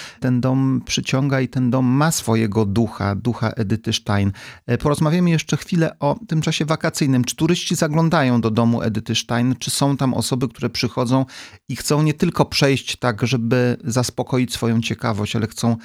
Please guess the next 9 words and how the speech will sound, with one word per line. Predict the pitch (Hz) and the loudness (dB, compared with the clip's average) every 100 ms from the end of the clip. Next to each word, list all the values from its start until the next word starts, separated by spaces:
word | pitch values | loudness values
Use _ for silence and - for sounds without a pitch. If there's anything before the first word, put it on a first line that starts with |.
| - - _ | -14 -20 _
zaczerpnąć | 110 117 - 123 123 120 117 | -2 0 0 0 2 2 0
ducha | 107 104 135 - 110 - | -2 0 0 0 -4 0
i | 117 | 2
myśli | 117 127 123 - 110 110 | 2 2 0 -2 -2 -2
tej | 113 110 | -2 -2
wielkiej | 101 113 120 120 - 117 | 0 0 0 -2 -2 -2
filozofki, | 113 - 101 98 113 107 - 110 | 0 -2 -2 0 0 -2 -8 -6
świętej | - 110 104 101 104 | -4 -2 -2 -2 -4
Kościoła? | - 98 - - 85 87 | -4 -6 -6 -4 -2 -2